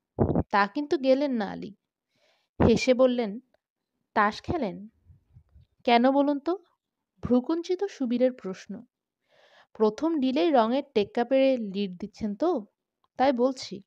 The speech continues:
"মানে?" "আগাথা ক্রিস্টি পড়ছিলাম কি না? গোয়েন্দা গল্পে দেখেছি ডিটেকটিভরা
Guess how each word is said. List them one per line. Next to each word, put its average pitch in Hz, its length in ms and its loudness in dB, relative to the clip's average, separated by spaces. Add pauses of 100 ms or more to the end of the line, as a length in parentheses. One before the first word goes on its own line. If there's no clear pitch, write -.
(640)
"মানে?" 220 300 -4 (840)
"আগাথা 214 360 2
ক্রিস্টি 392 320 0
পড়ছিলাম 208 520 -4
কি 208 140 -12
না? 254 340 -8 (1000)
গোয়েন্দা 254 360 4
গল্পে 320 260 0
দেখেছি 294 320 -4
ডিটেকটিভরা 254 800 -4